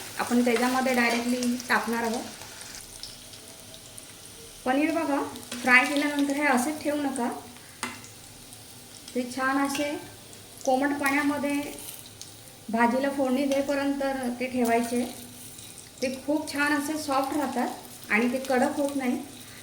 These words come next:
म्हणून ते नेहमी फ्राय केल्यानंतर कोमट पाण्यामध्ये ठेवायचे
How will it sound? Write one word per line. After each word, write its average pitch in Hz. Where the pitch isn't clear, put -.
म्हणून 254
ते 285
नेहमी 269
फ्राय 269
केल्यानंतर 269
कोमट 269
पाण्यामध्ये 269
ठेवायचे 240